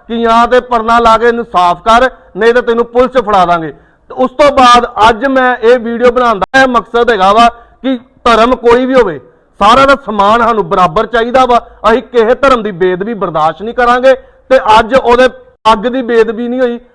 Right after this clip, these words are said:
ਸਾਡੇ ਜ਼ਮੀਰ ਦੀ ਬੇਅਦਬੀ ਹੋਈ, ਸਾਡੇ ਧਰਮ ਦੀ ਬੇਅਦਬੀ ਹੋਈ, ਸਾਡੀ ਇਨਸਾਨੀਅਤ ਦੀ ਬੇਅਦਬੀ ਹੋਈ। ਅਸੀਂ ਅੱਜ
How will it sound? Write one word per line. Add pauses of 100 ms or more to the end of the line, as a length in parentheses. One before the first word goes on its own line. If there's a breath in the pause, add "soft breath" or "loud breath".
(200 soft breath)
ਸਾਡੇ
ਜ਼ਮੀਰ
ਦੀ
ਬੇਅਦਬੀ
ਹੋਈ,
ਸਾਡੇ
ਧਰਮ
ਦੀ
ਬੇਅਦਬੀ
ਹੋਈ,
ਸਾਡੀ
ਇਨਸਾਨੀਅਤ
ਦੀ
ਬੇਅਦਬੀ
ਹੋਈ। (400 soft breath)
ਅਸੀਂ (120)
ਅੱਜ